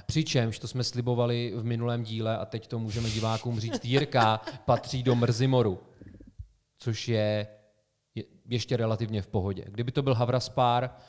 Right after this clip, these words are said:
Speaker 1: naše přátelství by bylo trošičku narušený, si myslím, ale týpek ze Zmiozelu a týpek z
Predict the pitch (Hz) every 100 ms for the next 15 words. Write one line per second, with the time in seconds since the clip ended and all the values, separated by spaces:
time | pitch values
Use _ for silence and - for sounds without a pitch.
0 | - - 104 117 - 113 110 117 - 120
1 | 113 107 110 110 98 - _ _ _ -
2 | 117 - 127 - 117 104 117 - 107 107
3 | - 110 104 - 98 98 113 _ _ _
4 | _ - 117 110 107 98 - 117 117 107
5 | 110 110 120 117 120 104 95 107 95 101
6 | 98